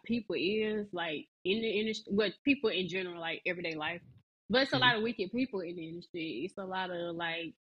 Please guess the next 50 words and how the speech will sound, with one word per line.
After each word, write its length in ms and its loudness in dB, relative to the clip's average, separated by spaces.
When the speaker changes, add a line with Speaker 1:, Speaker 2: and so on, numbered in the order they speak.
Speaker 1:
perverts. 960 4
It's 220 -12
a 80 -8
lot, 260 -4
you 80 4
Speaker 2:
Mm-hmm. 40 4
Speaker 1:
know, 540 0
it's 200 0
a 80 6
lot 220 4
of 260 -4
wicked 400 -6
people. 420 -8
But 360 0
the 120 2
financial 500 2
part, 340 -4
'cause 120 -4
you 80 0
learn 180 6
that 120 4
along 220 -2
the 60 -6
way. 320 -4
Nobody 320 2
just 260 -6
tell 180 0
you, 200 -4
like, 180 -6
"Hey, 360 -10
you 120 -2
ain't 80 -4
gonna 140 -4
get 120 -10
paid 280 4
this 140 -4
first 260 -4
year. 440 0
Like, 220 -6
you 120 -4
really 180 -2
gotta 140 -4
put 220 -8
time 400 2
in." 320 -6
So 260 -6
I 120 10
just 220 2
feel 200 2
like 320 2